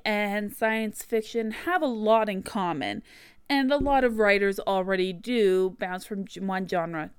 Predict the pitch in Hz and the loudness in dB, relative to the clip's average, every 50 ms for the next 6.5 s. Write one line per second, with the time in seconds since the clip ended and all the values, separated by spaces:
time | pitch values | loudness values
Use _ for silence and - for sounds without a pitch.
0 | - - - - - 196 202 202 226 226 214 185 156 - - - - - - - | -20 -18 -16 -12 -10 -6 0 2 2 2 2 2 -4 -8 -10 -16 -20 -20 -20 -20
1 | - - - _ - - 320 302 277 - 311 311 330 339 359 370 359 - - - | -20 -20 -20 _ 0 2 2 2 2 2 2 2 4 2 0 -4 -6 -8 -16 -20
2 | - - - - - 226 240 240 247 277 254 240 220 220 220 208 208 208 208 220 | -20 -20 -12 -4 0 2 2 2 0 -2 -2 0 2 2 4 4 4 2 2 0
3 | 214 - - 196 185 185 190 190 190 180 180 - 190 175 185 - 196 180 185 185 | -2 -2 0 0 0 0 0 -2 -4 -6 -8 -10 -10 -10 -8 -6 -4 -4 -4 -4
4 | - - - 254 262 269 - - - - 208 190 185 170 180 - - - - - | -6 -6 -6 -4 -4 -6 -8 -10 -14 -10 -6 -6 -6 -6 -8 -12 -16 -18 -10 -4
5 | 202 202 190 190 - 214 202 190 185 185 185 180 185 190 196 196 185 185 180 - | -4 -4 -4 -4 -6 -8 -6 -4 -4 -2 -2 -2 -2 -2 -2 -2 -2 -2 -4 -6
6 | 190 190 196 202 208 202 - 208 190 | -8 -8 -6 -6 -6 -8 -8 -10 -10